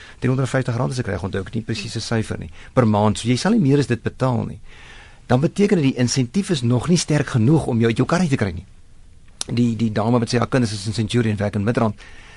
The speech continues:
kan ek net sê, as ons 'n towerstokkie vat en ons vat die tien lane weg en ons hou net vier lane, twee in elke rigting, gaan ons met liefde daai dertig rand betaal Midrand toe,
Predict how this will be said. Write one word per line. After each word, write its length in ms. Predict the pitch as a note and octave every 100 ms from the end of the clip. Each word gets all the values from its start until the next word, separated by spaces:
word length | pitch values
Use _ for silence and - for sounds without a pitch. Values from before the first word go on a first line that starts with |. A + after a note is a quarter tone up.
| - - - -
kan 140 | F#3 A3
ek 80 |
net 160 | C#3 -
sê, 220 | - D#3
as 100 | G2
ons 400 | - G3 G#3+ - - - - - - -
'n 140 | - A#2+
towerstokkie 500 | E3 G#3 - A#2 F#2
vat 320 | - D2 -
en 120 | B2+
ons 120 | A#2+ -
vat 160 | F3
die 120 | E3 -
tien 220 | G3 F3+
lane 280 | C3 B2 A2
weg 240 | F#2 A2+ B2
en 60 |
ons 100 | G#2
hou 120 | G2 A2
net 180 | D3 -
vier 220 | D3+ C3+
lane, 340 | G#2 G2 G2
twee 160 | - B2+
in 80 | A#2
elke 240 | A#2 G#2+
rigting, 380 | G#2 G#2+ - - - - - - - -
gaan 200 | - D#3
ons 240 | F3 F#3+
met 220 | C#3 D3+ A#2+
liefde 560 | A2+ D#3 A3 - C#3
daai 220 | A2+ A2+
dertig 360 | G#2 G#2+ G#2+ -
rand 180 | G#2 F2
betaal 300 | G2+ G2+ G2+
Midrand 420 | G2 G2 F#2+ F#2+
toe, 120 | F#2+